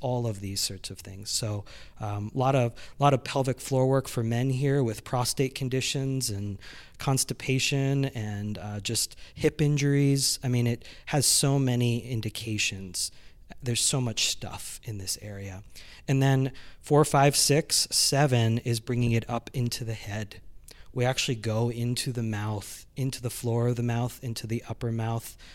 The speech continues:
into the nose, into the sinuses, moving the cranial bones, moving the sphenoid bone, which is right behind the eyes, uh, possibly even going into the ear canal, moving all of that and the neck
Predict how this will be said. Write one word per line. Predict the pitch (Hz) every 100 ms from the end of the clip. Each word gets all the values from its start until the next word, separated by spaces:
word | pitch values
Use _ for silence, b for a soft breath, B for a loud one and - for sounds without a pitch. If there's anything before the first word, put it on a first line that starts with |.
| B B
into | 139 147 -
the | 131
nose, | 127 117 113 113 110
into | - 131 123
the | 120
sinuses, | - 113 110 110 - 110 104 104 - B B -
moving | 127 135 139 123
the |
cranial | - - 120 120 113 107
bones, | 107 110 113 113 110 -
moving | 113 131 135 127
the | 120
sphenoid | - - 120 117 113 110
bone, | 113 117
which | 113 -
is | 104
right | 110 117
behind | 123 104 117 117
the | 113
eyes, | 110 107 107 107 104 - B B B B
uh, | - 107
possibly | - 127 - 135 123
even | 123
going | 120 120 120
into | 120 -
the | 135 120
ear | 113
canal, | - 117 110 107 107 B B B B
moving | 131 147 143 147 127 - - -
all | 127 135 131 131
of | 123 104 98
that | 98 95 95 - - - -
and | 120 113 110 107 107
the | 117 113
neck | 107 110 110 - - -